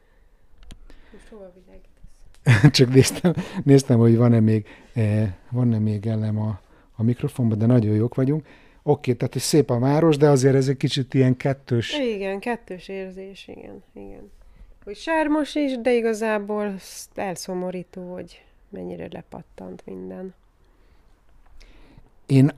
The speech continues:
Speaker 2: amit írtam föl a pozitív listámra, hogy nagyon sokan vannak itt ebben a városban, ebben az országban, akiket én szeretek, akikhez én kötődök,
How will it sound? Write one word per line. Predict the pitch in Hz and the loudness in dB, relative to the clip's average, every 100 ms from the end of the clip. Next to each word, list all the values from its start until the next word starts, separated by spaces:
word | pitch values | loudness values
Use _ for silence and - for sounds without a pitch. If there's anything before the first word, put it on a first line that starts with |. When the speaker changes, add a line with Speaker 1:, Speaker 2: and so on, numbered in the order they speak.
| - | 2
Speaker 2:
amit | 147 139 117 - | 6 6 6 4
írtam | 135 127 - 117 113 | 4 4 4 0 0
föl | - 131 107 | 0 0 0
a | |
pozitív | - 131 113 110 110 104 | 2 2 2 2 0 0
listámra, | 101 131 - 160 151 151 143 | 2 0 -2 0 2 4 6
hogy | 135 123 - - - - | 6 4 0 -20 -8 4
nagyon | 180 131 117 117 | 8 10 8 6
sokan | - - 117 - 113 110 107 | 2 0 0 2 0 2 2
vannak | 113 113 110 104 107 - | 4 4 4 2 -2 -4
itt | 135 135 - | -2 -2 -4
ebben | 107 104 101 | -4 -2 -2
a | 98 | -2
városban, | 120 127 139 123 123 | 0 2 2 2 2
ebben | 113 107 | 4 0
az | 101 113 | 0 0
országban, | 123 - 135 123 135 127 - - - | -2 -2 -2 0 0 -2 -8 -18 -6
akiket | 120 120 - 117 | -4 -4 -4 -6
én | - 123 117 113 | -2 0 2 0
szeretek, | - 120 110 104 113 117 | -2 -4 -2 -4 -6 -6
akikhez | 113 117 - 117 | -6 -8 -6 -6
én | 123 117 110 | -4 -2 -4
kötődök, | - 120 - 120 120 131 139 | -4 -6 -2 0 0 0 -2